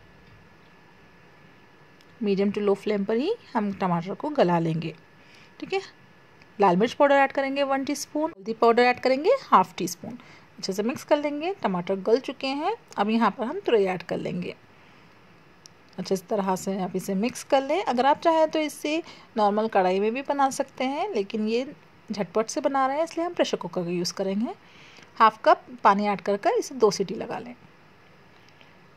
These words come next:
ये देखें, दो सीटी होने के बाद check कर लेंगे। तुरई जो है गल चुकी है, पानी इसमें ज़्यादा है, क्योंकि हम इसी में दाल ऐड कर लेंगे, ठीक है। अच्छी तरह से इसे mix कर लें और इसे ढाँप कर आप पका लें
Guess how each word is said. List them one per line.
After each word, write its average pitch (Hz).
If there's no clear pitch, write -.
ये 214
देखें, 330
दो 262
सीटी 247
होने 226
के 226
बाद 202
check -
कर 214
लेंगे। 277
तुरई 208
जो 277
है 294
गल 208
चुकी 269
है, 285
पानी 202
इसमें 254
ज़्यादा 202
है, 285
क्योंकि 294
हम 294
इसी -
में 320
दाल 185
ऐड 190
कर 214
लेंगे, 254
ठीक -
है। 453
अच्छी -
तरह 190
से 190
इसे 214
mix 294
कर 302
लें 320
और 220
इसे 277
ढाँप 202
कर 269
आप 247
पका 202
लें 277